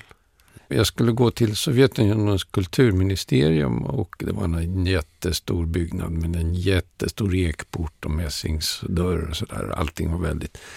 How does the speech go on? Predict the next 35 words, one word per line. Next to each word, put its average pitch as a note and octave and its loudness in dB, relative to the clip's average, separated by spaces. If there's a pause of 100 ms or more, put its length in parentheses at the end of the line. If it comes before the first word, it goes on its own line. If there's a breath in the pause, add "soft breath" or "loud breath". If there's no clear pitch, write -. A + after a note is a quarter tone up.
(380 loud breath)
men A#2+ 2
sen B2 2
i B2+ 8
verklighet B2+ 2 (240 loud breath)
så E3+ -2
var C3+ 4
det C3+ 4
ju D2 2
så - -2
att - 0
jag - -4
kom B2+ 0
fram A2+ 0
till D3 -2
en D3+ 0
sån - -4
där A#2+ 2
stor A#2 0
ekport - -2
med G2 -2
en F#2 -2
mässingsdörr - -6 (1500 loud breath)
och A2+ 2
skulle A#2+ 2
öppna, F#2 0
så B2 0
stod B2 0
jag C3 4
ju C#3+ 4
där G2 -2
med G#2+ 2
handtaget G#2+ 2
i A#2 6
handen. C#3 2
<laughs> - -10